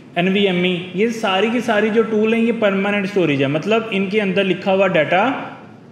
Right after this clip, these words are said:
raise नहीं होता। अच्छा, अब इन दोनों में फ़र्क क्या है? जो temporary storage है वो fast होती है,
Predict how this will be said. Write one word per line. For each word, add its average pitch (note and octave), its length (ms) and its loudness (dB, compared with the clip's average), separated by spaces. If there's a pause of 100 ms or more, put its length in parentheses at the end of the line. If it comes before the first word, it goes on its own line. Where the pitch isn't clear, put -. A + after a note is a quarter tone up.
(140)
raise F3+ 320 2
नहीं F3 140 0
होता। A2 280 -4 (240)
अच्छा, F3 200 0
अब A#3+ 540 2
इन A#3+ 180 0
दोनों A#3 220 4
में B3+ 140 0
फ़र्क G#3+ 320 0
क्या A3+ 180 2
है? G#3+ 200 -2
जो G#3+ 240 4
temporary G3+ 600 2
storage A3+ 380 2
है A#3 60 4
वो A#3 160 0
fast E3+ 440 0
होती A3+ 260 2
है, C4+ 220 2